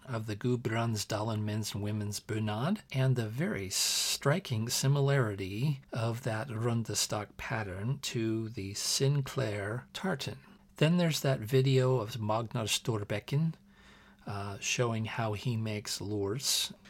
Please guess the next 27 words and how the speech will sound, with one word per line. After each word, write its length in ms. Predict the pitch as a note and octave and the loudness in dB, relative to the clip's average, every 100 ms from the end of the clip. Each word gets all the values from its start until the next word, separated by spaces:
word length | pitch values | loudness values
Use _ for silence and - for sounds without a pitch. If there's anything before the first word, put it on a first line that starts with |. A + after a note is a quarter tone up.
| - - - - | -20 -20 -20 0
The 80 | - | 0
tune 300 | C3+ A#3 B3 | 6 8 8
played 340 | - F#3+ G3 | 2 0 2
at 80 | F3 | 2
the 60 | C3+ | 2
beginning 420 | B2 C3+ E3+ D#3+ | 4 4 4 4
of 80 | C3 | 4
this 140 | B2 | 2
podcast 840 | - - C3 D3 - D3+ E3 - | 0 0 2 0 -2 0 0 -4
was 160 | - A2 | -4 -4
composed 640 | - G2+ - C3 C3 - | -4 -6 2 4 4 0
and 80 | G#2+ | -4
performed 500 | G2+ - B2+ C3+ E3 | -4 -2 2 4 4
by 160 | C#3+ | 2
Doctor 360 | A#2 G#2+ - A2+ | 0 -4 -4 -8
Paddock 580 | - A2+ B2+ G#3+ - - | -4 -2 -2 -2 -4 -4
and 120 | A2 | -4
can 220 | - A2+ | -2 -2
be 140 | A2 G#2+ | -2 -4
heard 440 | - D#3+ F3 E3+ | -2 0 0 -2
on 200 | - A#2 | -2 -2
a 60 | G#2+ | -2
video 600 | G#2 B2 B2+ B2 D3+ F#3 | 2 2 4 2 4 2
that's 260 | B2+ G2+ - | -2 -4 -8
part 320 | - G#2 A2+ | -4 -2 -2
of 200 | A2 A#2 | -4 -4
the 320 | G2+ G2+ | -4 -4